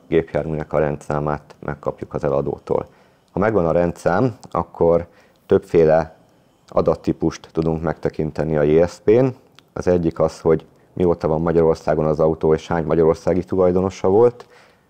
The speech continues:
mikor helyezték forgalomba, rendelkezik-e, ö, érvényes műszaki vizsgával-e az autó, ö, történt-e káresemény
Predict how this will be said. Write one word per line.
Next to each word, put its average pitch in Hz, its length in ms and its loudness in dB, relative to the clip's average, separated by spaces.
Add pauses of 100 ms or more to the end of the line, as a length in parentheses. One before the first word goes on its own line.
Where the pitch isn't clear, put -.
mikor 82 300 0
helyezték 78 480 0
forgalomba, 87 840 2 (460)
rendelkezik-e, 82 1080 0 (400)
ö, 76 460 2
érvényes 78 500 2
műszaki 98 440 -2
vizsgával-e 80 640 2
az 78 140 -2
autó, 76 440 -2 (1600)
ö, 76 360 -2 (160)
történt-e 85 540 2
káresemény 80 880 -2